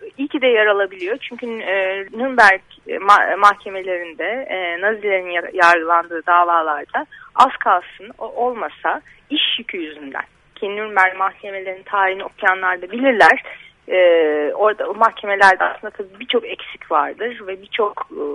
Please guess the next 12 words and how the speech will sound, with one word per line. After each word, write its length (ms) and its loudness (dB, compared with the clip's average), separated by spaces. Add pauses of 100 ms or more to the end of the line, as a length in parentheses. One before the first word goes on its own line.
(140)
gerçek 420 2
bir 80 -10
yüzleşme, 680 -8
gerçek 460 -4
bir 80 -10
hesaplaşma 720 -2
Nazi 280 -8
dönemiyle 340 -6 (120)
tam 100 -10
olarak 380 2
da 120 4 (440)
yaşanamamıştır. 1040 0